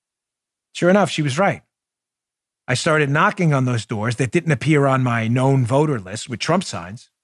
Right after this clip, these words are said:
And I said, "You know, you don't appear on my list here. Did you vote?" "Never." "Are you voting in twenty sixteen?" "Yeah, I'm registering tomorrow."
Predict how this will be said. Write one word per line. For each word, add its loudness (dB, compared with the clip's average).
And 0
I 4
said, 2
"You 4
know, 6
you 4
don't 6
appear 2
on 4
my 4
list 0
here. -8
Did -10
you 2
vote?" 2
"Never." 0
"Are -2
you 2
voting 2
in 2
twenty 2
sixteen?" 4
"Yeah, 6
I'm 2
registering 0
tomorrow." -2